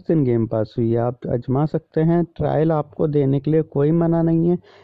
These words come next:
आप खुद जानते होंगे WhatsApp पे आप लोग एसएमएस कर रहे होंगे, मैंने कोई reply नहीं कर रहा, क्योंकि भाई जो बात है वो बात है। चलो ज़्यादा बातें ना करते हुए आपको गेम की ओर चलते हैं, गेम कैसे खेलना है आपको।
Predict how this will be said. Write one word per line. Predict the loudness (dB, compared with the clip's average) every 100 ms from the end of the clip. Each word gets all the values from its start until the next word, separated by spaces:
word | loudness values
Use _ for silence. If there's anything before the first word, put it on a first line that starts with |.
| _
आप | -4 -4 -4
खुद | -4 -2
जानते | 0 0 2 2
होंगे | 2 2
WhatsApp | 0 -2 -2 -6 -2
पे | 0 0
आप | 0 -4 -2
लोग | 0 0
एसएमएस | 0 -2 -2 -2
कर | -2 0
रहे | 2
होंगे, | 2 2 2
मैंने | 0 0 0 0
कोई | 0 0
reply | 0 -2 0 0 2
नहीं | 0
कर | -2 -2
रहा, | -4 -6 -16 -20 _
क्योंकि | -2 0 0 0 0 -2
भाई | -2 2 2 0 -4 _ _
जो | -4
बात | -2 -2 -2 -2
है | 0
वो | 0
बात | 0 -2
है। | -2
चलो | 0 2 2 2
ज़्यादा | 0 0 0
बातें | -2 -2 0
ना | 2 0
करते | -2 -4 -2
हुए | 0 0
आपको | -2 -2 -4
गेम | 0 0 0
की | 0 0
ओर | 0
चलते | -2 -4 0
हैं, | -2 0
गेम | 0 0
कैसे | 0 -2 -2
खेलना | -2 0 0 0
है | -2
आपको। | -4 -8